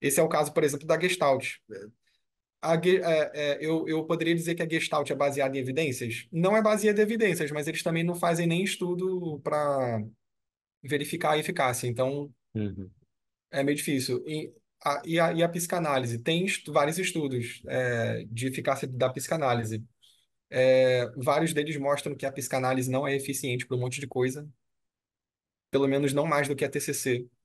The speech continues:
Speaker 1: e análise do comportamento.
Speaker 2: Uhum.
Speaker 1: É, tem estudo, tem um, tem uma meta-análise aí que saiu,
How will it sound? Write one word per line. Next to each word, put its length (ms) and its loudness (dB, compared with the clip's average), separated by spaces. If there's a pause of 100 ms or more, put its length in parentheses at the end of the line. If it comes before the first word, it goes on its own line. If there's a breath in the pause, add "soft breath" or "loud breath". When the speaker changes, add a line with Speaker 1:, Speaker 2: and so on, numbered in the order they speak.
Speaker 1:
e 120 4
análise 320 2
do 100 -4
comportamento. 640 -2 (840)
Speaker 2:
Uhum. 160 0
Speaker 1:
É, 560 4
tem 180 2
estudo, 540 -2
tem 180 4
um, 400 -2
tem 80 -2
uma 140 0
meta-análise 580 0
aí 80 0
que 120 -6
saiu, 500 0